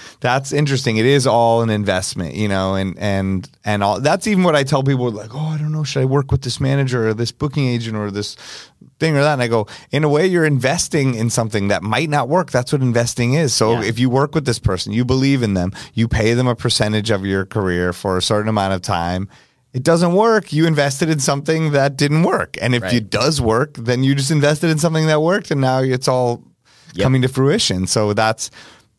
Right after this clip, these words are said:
Speaker 1: kind of how you have to look at those relationships too as well, right? I mean,
Speaker 2: Totally.
Speaker 1: obviously you wanna have the good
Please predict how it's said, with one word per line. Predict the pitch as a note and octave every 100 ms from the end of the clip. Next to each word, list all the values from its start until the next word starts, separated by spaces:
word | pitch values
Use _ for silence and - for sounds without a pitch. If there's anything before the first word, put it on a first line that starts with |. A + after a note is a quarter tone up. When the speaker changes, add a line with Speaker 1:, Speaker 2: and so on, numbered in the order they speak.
| _
Speaker 1:
kind | - B2
of | A2+
how | A#2
you | A2 G#2
have | G2+
to | A2
look | G#2 G#2
at | G#2
those | G2+ G2
relationships | G2 F#2+ A2 A2+ A2 F2+ -
too | - B2+ G2
as | F2+ F#2
well, | G#2 G#2+ F2
right? | E2 E2+ G2
I | G#2
mean, | A#2
Speaker 2:
Totally. | G#2+
Speaker 1:
obviously | G2+ F#2+ G#2
you | G2+
wanna | F#2+
have | F#2+ F2
the | F2+
good | F#2+